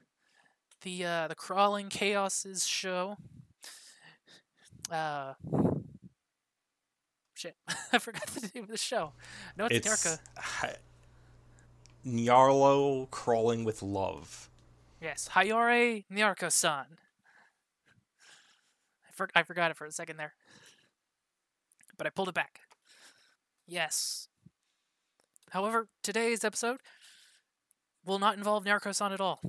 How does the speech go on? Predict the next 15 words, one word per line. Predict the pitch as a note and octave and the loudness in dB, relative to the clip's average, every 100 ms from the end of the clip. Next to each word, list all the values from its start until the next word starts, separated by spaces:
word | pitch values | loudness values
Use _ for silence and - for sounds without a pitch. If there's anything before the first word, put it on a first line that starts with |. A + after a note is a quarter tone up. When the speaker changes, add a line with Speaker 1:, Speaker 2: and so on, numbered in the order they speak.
| - - | -10 -6
Speaker 1:
'cause | F3+ - | -4 4
that | E3 | 4
is, | E3 D3+ - _ _ _ _ _ | 4 -2 -8 _ _ _ _ _
that's | - G3+ - | -2 0 0
too | B3 | 0
easy. | G#3+ D#3+ C3+ A#2+ - - - - - _ - - _ _ _ _ - - _ - | -2 -4 -8 -12 -20 -20 -20 -20 -20 _ -20 -20 _ _ _ _ -12 -12 _ -12
That's | F#3 | -10
way | F#3 | -8
too | F3 F3 | -8 -10
easy. | D#3 D3+ C3+ - _ _ _ _ _ _ _ _ _ _ F#3 | -10 -12 -14 -20 _ _ _ _ _ _ _ _ _ _ -6
Especially | E3 G3+ G#3 F#3 | 0 0 0 -4
considering | F#3+ F3+ F3+ F3 D#3+ | -4 -4 -4 -4 -2
our | D#3+ | -2
main | E3 E3 E3 E3 | -2 -6 -6 -2
character, | A3+ A3+ - C#3 C3+ | -2 -2 -6 -8 -8